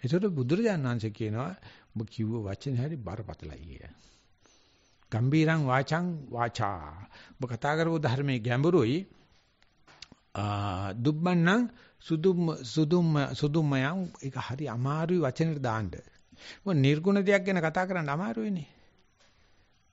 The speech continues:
අනිදර්ශන දෙයක් ගැන කියන්න අමාරු, නිදර්ශනය කරලා පෙන්වන්න අමාරුයි. අපේ කට්ටිය කියන්නේ නිදර්ශන කරලා පෙන්නපන්කෝ, උඹ දන්නවනම් පෙන්නපන්කෝ උඹ රාත් කියලා.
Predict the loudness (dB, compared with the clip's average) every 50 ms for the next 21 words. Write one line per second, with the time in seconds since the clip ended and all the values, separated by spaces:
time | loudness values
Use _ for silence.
0 | _ _ _ _ _ 0 4 4 6 6 6 6 6 4 4 4 4 4 4 4
1 | 2 2 2 4 4 4 4 4 4 4 2 2 2 4 4 4 4 4 4 4
2 | 4 4 4 2 2 2 2 2 2 2 2 2 4 4 4 4 4 2 2 2
3 | 2 0 0 2 0 0 2 2 2 2 2 0 0 0 0 2 4 4 4 6
4 | 4 4 4 2 2 2 2 2 4 4 4 4 2 2 0 -2 0 0 0 0
5 | 0 2 2 2 2 4 4 2 2 2 0 -2 -2 -4 -8 -16 -20 -20 -20 _
6 | _ _ _ 0 2 4 4 4 4 2 2 2 2 2 2 4 6 8 6 6
7 | 6 2 0 0 0 2 0 -2